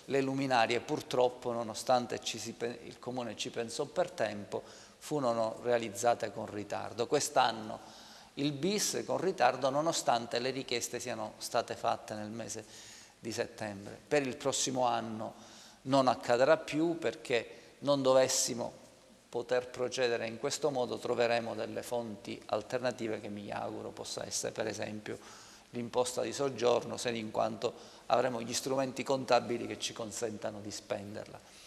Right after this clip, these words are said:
Però il principio secondo cui il bene principe di una città, di una realtà territoriale, vede completamente fuori anche dalle possibilità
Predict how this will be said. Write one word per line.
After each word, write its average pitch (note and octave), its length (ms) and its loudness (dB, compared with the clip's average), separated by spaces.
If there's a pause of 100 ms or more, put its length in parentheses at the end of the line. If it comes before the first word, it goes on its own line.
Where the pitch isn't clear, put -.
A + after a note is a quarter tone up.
(460)
Però E3+ 600 6 (960)
il C3+ 180 0
principio D3+ 520 4
secondo C3+ 540 4
cui B2+ 440 2
il A2 140 -4
bene C#3+ 320 4
principe C3+ 720 0
di A2+ 100 -4
una A#2+ 560 4
città, A2 460 0
di A#2+ 100 0
una A2 160 -2
realtà G#2 460 0
territoriale, G#2+ 1120 -2
vede D3 400 2
completamente A#2+ 1000 0
fuori B2+ 800 -2
anche A#2+ 580 0
dalle A2+ 300 0
possibilità A#2 1120 -2